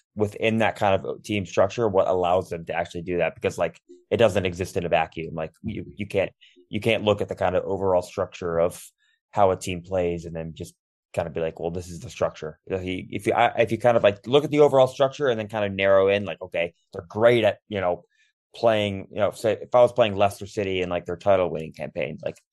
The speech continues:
really direct four four two, blah, blah, blah. Like, what allows them to do so? Well, if we don't put pressure on Danny Drinkwater, he's gonna be able to get his head up and Jamie Vardy's gonna, you know, put it in behind. So kind of, like, ide-, identifying those key overall strengths and then narrowing it down is,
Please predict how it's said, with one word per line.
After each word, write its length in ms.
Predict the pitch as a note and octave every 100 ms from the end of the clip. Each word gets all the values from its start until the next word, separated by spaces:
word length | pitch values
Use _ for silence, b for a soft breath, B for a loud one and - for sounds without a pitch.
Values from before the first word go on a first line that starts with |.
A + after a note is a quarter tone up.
| _ _ _ _ _ -
really 240 | C#3+ D#3
direct 360 | B2 C3 B2+ B2+
four 160 | C3+ B2
four 180 | B2
two, 360 | A#2 A2 A2 A2
blah, 140 | G#2
blah, 80 | G2
blah. 300 | F#2 F#2 E2+ _ _ _ -
Like, 140 | G#2
what 120 | G#2+ B2
allows 280 | A#2 A2+
them 100 | F#2+
to 120 | F2+ F#2
do 160 | F#2+
so? 200 | F2+ E2
Well, 520 | D#2+ G#2 G#2 G2+ G2 - _ -
if 80 | G#2+
we 60 |
don't 200 | A#2 B2 _
put 240 | - C3+ -
pressure 420 | - B2+ - B2
on 100 | A2+
Danny 300 | G#2 G#2+ G#2
Drinkwater, 580 | G2+ G#2 G2+ G2 F#2+ F#2+
he's 160 | F#2+ E2
gonna 140 | G2
be 40 |
able 140 | G2 F#2+
to 60 |
get 120 | F#2+ F#2+
his 120 | -
head 180 | G#2+ G2
up 160 | F#2
and 80 | F2+
Jamie 260 | F2+ F2 E2+
Vardy's 380 | F2 F2 E2+
gonna, 240 | - E2 E2 -
you 80 | E2+
know, 120 | E2
put 180 | F#2+ E2
it 60 |
in 40 | D#2
behind. 320 | D#2+ C#2+ C#2+ b b b
So 100 | A2+
kind 180 | B2+ A#2+
of, 60 | A2
like, 180 | G2+ - - -
ide-, 280 | G2+ G2+ -
identifying 720 | G#2 G2+ G#2+ G2+ G2+ G2 G2
those 240 | F#2+ F#2+
key 260 | - G#2+ G2+
overall 380 | F#2+ G2+ A2+ A#2+
strengths 340 | - B2 A#2+
and 100 | G2+
then 140 | F2+ E2+
narrowing 380 | E2+ D#2+ D#2
it 80 | D#2
down 380 | D#2 D#2+ D#2 D2+
is, 160 | D#2+